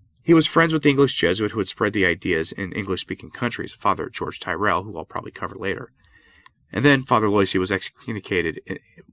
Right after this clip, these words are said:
along with Father Tyrrell in nineteen oh eight as part of the effort to eliminate the modernists from offices and influence. Despite Pius X's efforts,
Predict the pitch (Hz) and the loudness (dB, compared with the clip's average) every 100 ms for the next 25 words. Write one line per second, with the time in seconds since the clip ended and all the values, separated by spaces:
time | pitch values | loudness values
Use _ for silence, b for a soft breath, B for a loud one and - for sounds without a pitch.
0 | _ _ - 104 101 90 123 143 - 87 | _ _ -4 0 2 4 2 2 0 0
1 | 82 - 85 87 80 87 87 - 85 104 | -2 -2 -2 -2 -4 -4 -4 -6 -4 0
2 | 107 - b b b b 135 175 170 156 | 0 -2 b b b b 0 4 4 4
3 | 127 117 123 123 90 85 92 - 98 80 | 2 2 -2 -2 -2 -2 -2 -2 -2 0
4 | 78 78 80 - - 104 - 92 92 101 | 0 -2 -6 -8 -8 -4 0 0 -2 -8
5 | 85 101 127 127 - - - - _ _ | -6 -4 -4 -6 -12 -12 -20 -20 _ _
6 | _ _ _ _ - _ _ 135 127 185 | _ _ _ _ -20 _ _ -4 2 2
7 | 185 139 139 110 117 92 - 120 - 95 | 2 2 0 -2 -6 -4 -2 -2 -4 -8